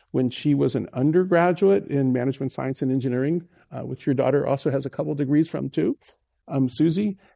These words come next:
And, uh, and eventually she got a master's degree and she got a P H D, and now she won-, runs the Work Innovation Lab at Asana. And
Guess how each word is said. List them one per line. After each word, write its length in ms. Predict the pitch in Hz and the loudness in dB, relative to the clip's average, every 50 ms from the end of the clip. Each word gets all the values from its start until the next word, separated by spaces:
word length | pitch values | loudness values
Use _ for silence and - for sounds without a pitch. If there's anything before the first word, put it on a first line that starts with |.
| _ _ | _ _
And, 460 | - 143 143 139 139 139 139 135 131 135 | -2 0 2 2 2 2 2 4 4 4
uh, 480 | 135 131 131 127 127 123 123 123 120 - | 4 6 6 4 4 4 4 2 0 0
and 440 | - 147 135 143 143 143 139 131 135 - _ _ _ - | -4 -4 -4 -2 -2 -2 -4 -4 -8 -12 _ _ _ -6
eventually 560 | 131 131 135 143 165 165 - - 170 175 165 | -2 0 0 0 0 0 2 2 2 2 2
she 180 | - - - | -2 -4 -2
got 140 | 143 143 135 | 0 2 4
a 40 | 139 | 4
master's 400 | 131 131 139 151 - - 185 170 | 4 2 2 0 0 -2 -4 -2
degree 200 | - 185 180 185 | 0 0 2 2
and 100 | 180 165 | 2 0
she 80 | - - | 0 0
got 120 | 151 135 | -2 -2
a 60 | 131 | 0
P 160 | 135 - 165 | 2 2 2
H 160 | 160 151 - - | 2 2 -2 -2
D, 120 | 160 160 | 0 0
and 100 | 151 139 | 2 2
now 140 | 139 131 131 | 0 0 -2
she 180 | 139 139 - 143 | -4 -2 -2 0
won-, 300 | 139 135 131 135 127 - | 0 0 0 -2 -2 -2
runs 260 | - 147 147 147 127 | 0 2 2 2 2
the 80 | 127 123 | 0 0
Work 200 | 120 127 139 135 | 0 0 0 0
Innovation 480 | 156 139 127 131 135 143 139 - 135 127 | 0 0 2 2 2 0 0 -2 -2 0
Lab 220 | 127 135 131 123 | 2 2 0 0
at 60 | 120 | 0
Asana. 540 | 127 131 - - 135 135 147 160 170 180 170 - _ - - - - _ _ _ | -2 -4 -2 -2 -2 0 0 0 0 -2 -4 -8 _ -20 -20 -20 -20 _ _ _
And 400 | - 143 135 123 127 123 113 120 | -2 0 0 2 0 0 -2 -4